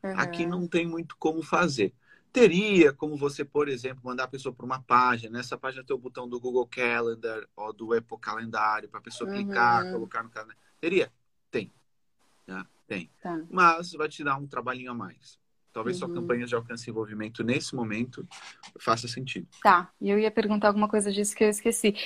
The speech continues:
Speaker 1: Então, assim, alcance e envolvimento eu posso fazer um dia só.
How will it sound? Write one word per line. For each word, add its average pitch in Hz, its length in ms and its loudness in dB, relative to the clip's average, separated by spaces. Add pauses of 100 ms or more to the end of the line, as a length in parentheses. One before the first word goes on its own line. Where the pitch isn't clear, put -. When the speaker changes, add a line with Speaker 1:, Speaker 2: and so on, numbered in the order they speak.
(120)
Speaker 1:
Então, 226 220 10
assim, 240 200 8
alcance 254 500 10
e - 20 10
envolvimento 226 460 8
eu 277 60 6
posso 247 200 6
fazer 247 240 6
um 254 160 6
dia 254 180 8
só. 175 400 4